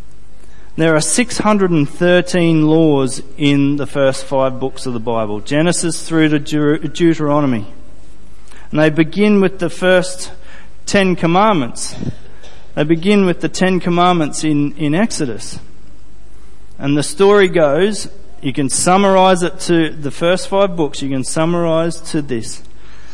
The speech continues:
God gives the Ten Commandments in Exodus of how to love God, how to worship him, and how to love others.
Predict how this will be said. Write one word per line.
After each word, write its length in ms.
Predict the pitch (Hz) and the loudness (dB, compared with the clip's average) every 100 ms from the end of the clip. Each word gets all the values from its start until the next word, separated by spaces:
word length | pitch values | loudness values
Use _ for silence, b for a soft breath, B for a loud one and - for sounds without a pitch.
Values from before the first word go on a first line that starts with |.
| B B B - - | B B B -8 0
God 300 | 160 185 185 | 4 6 4
gives 320 | 208 220 180 180 | 4 2 2 -2
the 100 | 170 | 0
Ten 320 | - 196 208 | 4 4 4
Commandments 760 | 208 196 156 135 139 156 - | 4 4 4 2 0 -2 -4
in 140 | 151 131 | -2 0
Exodus 600 | 147 - 175 190 226 - - - - - - - - - - - - - | 0 -2 -2 -2 -4 -6 -8 -8 -8 -8 -8 -8 -8 -8 -8 -8 -6 -2
of 160 | 135 | -2
how 360 | 120 160 170 208 | -2 0 2 2
to 140 | 208 214 | 2 2
love 380 | 196 190 196 | 4 4 2
God, 480 | 180 156 123 160 202 - B B B B B | 2 4 4 2 -2 -6 B B B B B
how 180 | 143 160 | 0 0
to 140 | - | 0
worship 500 | 143 156 185 180 190 | 2 6 6 4 0
him, 400 | - 180 180 175 - B B 120 | 2 2 2 0 -4 B B -4
and 120 | 131 | -2
how 280 | 139 139 139 | 0 0 0
to 180 | - | -2
love 340 | 143 120 120 117 | 0 2 0 -2
others. 520 | 123 120 107 - - | -2 -2 -2 -6 -6